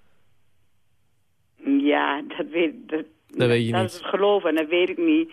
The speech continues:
Speaker 2: Nou, laat,
Speaker 1: Ik
Speaker 2: laat ik
Speaker 1: heb,
Speaker 2: zo zeggen, als,
Speaker 1: ik heb
Speaker 2: als je
Speaker 1: het
Speaker 2: dan je
Speaker 1: wel
Speaker 2: vader weer
Speaker 1: geproefd.
Speaker 2: ziet... Dan, dan kun je me
Speaker 1: Wat
Speaker 2: niet, als je dan je vader weer ziet... dan kun je in ieder geval beginnen met goed nieuws van, "Hey, ik heb mijn zoon naar jou vernoemd."
Speaker 1: Ja, maar ik, ik, ik ga ook wel zeggen, hij ligt gewoon begraven. En als,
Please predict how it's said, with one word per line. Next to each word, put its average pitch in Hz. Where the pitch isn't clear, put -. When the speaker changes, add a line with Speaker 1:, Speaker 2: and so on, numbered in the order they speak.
Speaker 2:
Nou, 117
laat, 127
Speaker 1:
Ik 131
Speaker 2:
laat 147
ik 143
Speaker 1:
heb, 175
Speaker 2:
zo 170
zeggen, 156
als, 170
Speaker 1:
ik -
heb 220
Speaker 2:
als 196
je 208
Speaker 1:
het 196
Speaker 2:
dan 190
je 180
Speaker 1:
wel 190
Speaker 2:
vader 185
weer 185
Speaker 1:
geproefd. 208
Speaker 2:
ziet... -
Dan, 135
dan 143
kun 165
je 160
me 156
Speaker 1:
Wat 165
Speaker 2:
niet, 185
als 170
je 185
dan 175
je 170
vader 165
weer 160
ziet... 160
dan 156
kun 156
je 143
in 147
ieder 160
geval 165
beginnen 165
met 156
goed 160
nieuws 160
van, 156
"Hey, 143
ik 127
heb 143
mijn 135
zoon 156
naar 165
jou 160
vernoemd." 139
Speaker 1:
Ja, 269
maar 233
ik, 226
ik, 226
ik 220
ga 220
ook 196
wel 202
zeggen, 190
hij 180
ligt 196
gewoon 175
begraven. 202
En 165
als, 160